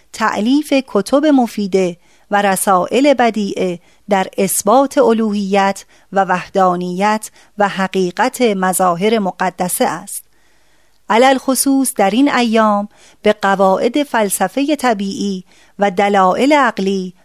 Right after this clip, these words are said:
و براهین منطقی، زیرا اکثر اهل عالم از منقول دور و به معقول متشبث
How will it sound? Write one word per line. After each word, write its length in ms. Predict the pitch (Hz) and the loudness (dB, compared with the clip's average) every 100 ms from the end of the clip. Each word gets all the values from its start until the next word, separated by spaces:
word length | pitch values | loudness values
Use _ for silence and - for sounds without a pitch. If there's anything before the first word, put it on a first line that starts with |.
| - | -2
و 120 | 196 | -2
براهین 800 | 175 185 190 180 170 240 277 240 | 0 0 2 0 0 2 2 2
منطقی، 760 | 196 185 165 190 180 233 165 - _ _ _ _ _ _ _ _ | 0 -4 -4 -6 -4 -4 -6 -12 _ _ _ _ _ _ _ _
زیرا 520 | 185 175 285 294 294 - | -4 2 4 6 4 2
اکثر 440 | 262 - - 330 330 | -4 -4 0 4 4
اهل 260 | 262 220 208 | 2 2 2
عالم 540 | 175 170 160 160 180 _ _ | 2 -2 -4 -8 -12 _ _
از 240 | 208 202 190 | -2 0 0
منقول 640 | 202 190 220 233 214 190 | 0 0 -2 0 -2 -4
دور 440 | 175 254 277 285 262 _ _ 202 | 0 2 2 0 -4 _ _ -2
و 120 | 202 | 0
به 120 | 196 | 2
معقول 640 | 220 202 170 240 277 254 180 | 2 2 0 -2 0 -2 -4
متشبث 840 | 175 190 - 185 175 156 151 - | -6 -4 -4 -4 -6 -10 -8 -10